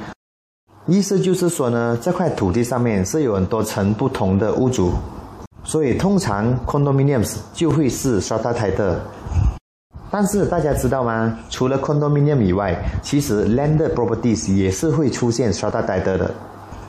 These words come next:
今天就来告诉大家，individual title 跟 strata title 到底有什么不同。它其实也是像跷跷板这样，你的好处就是我的弱点，我的弱点就是你的好处。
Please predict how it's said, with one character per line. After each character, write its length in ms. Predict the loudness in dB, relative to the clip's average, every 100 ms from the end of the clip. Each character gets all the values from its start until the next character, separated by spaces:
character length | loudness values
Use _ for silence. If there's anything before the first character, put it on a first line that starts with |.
| -16
今 200 | -2 2
天 180 | 4 2
就 140 | 2 0
来 100 | 0
告 160 | 0
诉 140 | 0 -2
大 160 | -2
家， 360 | -2 0 0 -2 0
individual 520 | 2 2 2 0 0
title 340 | -2 0 -2
跟 160 | 0 -2
strata 320 | -2 -2 0
title 300 | -2 0 -2
到 180 | -2 -2
底 140 | 0
有 60 | 0
什 120 | 0
么 80 | 0
不 120 | 0 -2
同。 320 | 0 0 -2 -4 -14 -16 -4
它 120 | -2
其 180 | 0 0
实 140 | 2
也 80 | 0
是 120 | 0
像 280 | 0 0 0
跷 180 | 0 -2
跷 160 | 0
板 180 | 0 0
这 120 | 0
样， 180 | 0 -2 -4 -10 -16 -2
你 120 | 0
的 140 | 2 0
好 160 | -2
处 260 | 0 0 0 -2
就 160 | -2
是 140 | 0 0
我 140 | 0
的 280 | 0 0 0
弱 180 | 0 0
点， 180 | 0 -2 -4 -14 -6
我 80 | -2
的 220 | 0 0
弱 160 | 0 0
点 240 | 0 0
就 100 | 0
是 140 | 0
你 100 | 2
的 80 | 2
好 160 | 0 -2
处。 220 | 0